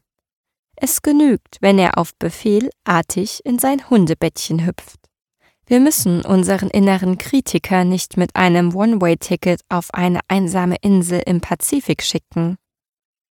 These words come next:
Es reicht aus, wenn er sich hin und wieder einen Feierabend gönnt. Dabei dürfen wir, wie Anna, auf kluge Tricks zurückgreifen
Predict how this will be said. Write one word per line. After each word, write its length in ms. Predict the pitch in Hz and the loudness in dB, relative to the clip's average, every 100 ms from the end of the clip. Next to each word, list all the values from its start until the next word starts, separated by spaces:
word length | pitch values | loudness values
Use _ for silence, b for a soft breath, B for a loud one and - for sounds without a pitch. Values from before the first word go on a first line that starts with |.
| _ - | _ -4
Es 200 | 285 - 294 | -2 0 2
reicht 340 | 302 - - | 0 0 -2
aus, 420 | 185 185 196 - - | 0 0 -2 -6 -4
wenn 160 | 247 269 | 0 2
er 120 | 254 | 2
sich 260 | 220 214 | 0 0
hin 400 | - - 302 285 - | -4 -2 0 0 0
und 240 | 302 294 | -2 0
wieder 400 | 185 180 180 180 - | 0 2 2 0 -2
einen 360 | 170 170 175 208 | -2 0 0 -2
Feierabend 800 | - 175 170 - 160 - 165 | -2 0 0 0 -2 -4 -8
gönnt. 420 | - 175 185 - _ _ _ _ _ _ _ _ _ _ - | -6 -6 -6 -14 _ _ _ _ _ _ _ _ _ _ 0
Dabei 280 | 180 180 | 2 4
dürfen 420 | 170 170 - 185 165 | 2 -2 -2 -4 -2
wir, 340 | 170 196 254 _ | 0 0 0 _
wie 260 | 254 277 - | 0 0 2
Anna, 420 | 262 208 170 175 B B B - | 2 2 2 -2 B B B 2
auf 300 | 240 - - | 2 2 -12
kluge 420 | - 294 262 208 | 0 0 2 0
Tricks 440 | - 220 - - | 0 -4 -4 -6
zurückgreifen 880 | 214 - - - 185 190 - 202 202 | -4 -4 -6 -2 0 0 -2 -2 -2